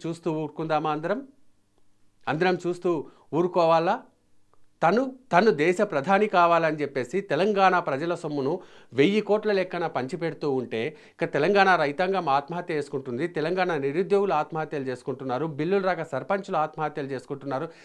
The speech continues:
సరిగ్గా పోస్టింగ్లు ఇవ్వక ఉపాధ్యాయులు ఆత్మహత్యలు చేసుకుంటున్నారు, రైతులు ఆత్మహత్యలు చేసుకుంటున్నారు. ఇన్ని సమస్యలు రాష్ట్రంలో వదిలేసి, ఈ దుర్మార్గులు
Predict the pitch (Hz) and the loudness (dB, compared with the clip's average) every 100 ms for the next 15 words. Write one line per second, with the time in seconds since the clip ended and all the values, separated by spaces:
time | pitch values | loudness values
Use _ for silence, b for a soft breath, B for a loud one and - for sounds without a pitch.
0 | B - 160 190 202 180 185 208 196 180 | B -2 -2 2 0 0 -4 -4 -4 -4
1 | 170 170 151 B B - 127 202 190 208 | -4 -2 -2 B B -18 0 4 6 6
2 | 220 214 175 170 160 151 156 135 135 135 | 4 2 -4 -4 -4 -2 -2 -2 -4 -4
3 | 139 135 120 110 123 - _ _ _ _ | -8 -6 -4 -4 -4 -10 _ _ _ _
4 | - 120 160 220 240 214 185 175 175 165 | -8 -2 0 2 4 6 6 4 -6 -4
5 | 151 143 139 135 131 147 b b - 156 | -4 -4 -4 -8 -8 -10 b b -2 2
6 | 247 254 226 190 220 226 214 185 165 165 | 4 2 0 0 0 0 0 2 0 0
7 | 202 190 143 120 143 175 139 - 110 202 | -2 0 0 -2 0 0 -2 -4 -4 -6
8 | - _ _ - 143 139 131 156 180 185 | -8 _ _ -6 -4 -2 -4 2 6 6
9 | 165 120 165 - | 4 -2 -4 -6